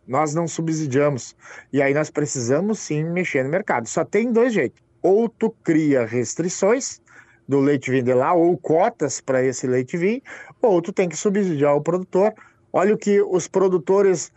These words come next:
lá da Europa estão fazendo, né? Fizeram há poucos dias, né, que a gente via pela televisão.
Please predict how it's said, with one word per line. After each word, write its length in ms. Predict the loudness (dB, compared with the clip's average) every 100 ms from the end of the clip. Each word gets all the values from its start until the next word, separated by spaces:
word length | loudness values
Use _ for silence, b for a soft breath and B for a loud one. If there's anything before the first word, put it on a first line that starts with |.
| _
lá 360 | 0 0 0
da 160 | 0 2
Europa 420 | 2 2 0 -2
estão 240 | -4 -2 -2
fazendo, 400 | 0 0 -2 -4 _
né? 140 | -6
Fizeram 440 | -2 0 2 0
há 20 | -2
poucos 360 | -4 -2 -2
dias, 360 | 0 0 0 -2
né, 120 | -4
que 120 | -2
a 40 | -4
gente 140 | -2
via 140 | -2
pela 200 | 0 -2
televisão. 440 | 0 -2 -2 -2